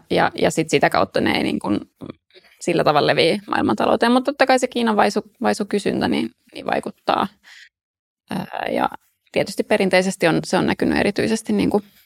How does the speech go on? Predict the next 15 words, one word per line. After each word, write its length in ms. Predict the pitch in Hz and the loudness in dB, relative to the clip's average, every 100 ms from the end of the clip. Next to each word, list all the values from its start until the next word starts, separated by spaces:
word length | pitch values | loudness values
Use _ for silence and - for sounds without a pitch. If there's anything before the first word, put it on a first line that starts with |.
| _ _ - | _ _ -8
raaka-ainemarkkinoilla 1900 | 180 180 - - 220 - _ _ _ _ _ _ - 202 185 - - 208 226 | -4 -2 0 0 -2 -6 _ _ _ _ _ _ -4 0 0 0 0 0 0
juuri, 240 | - - 220 | 0 0 0
kun 160 | 214 | -4
Kiina 280 | - - - | -4 -2 0
on 120 | - | -2
ollut 140 | - 226 | -4 -2
niin 200 | 220 220 | 0 0
iso, 180 | 226 226 _ _ _ _ _ _ _ _ _ _ - | -2 -6 _ _ _ _ _ _ _ _ _ _ -4
ää, 460 | 175 170 175 196 - - | 0 0 0 -2 -4 -4
iso 160 | 190 - | -2 0
kuluttaja. 560 | 147 202 - - 233 220 - - - _ _ _ | 0 0 0 0 0 -2 -14 -20 -20 _ _ _
Mut 160 | 202 - - 50 - - - - _ _ 269 | 0 0 -2 -16 -18 -20 -20 -20 _ _ 4
sehän 200 | 247 214 | 6 6
se 60 | |
Kiinan 380 | 226 233 226 | 4 4 4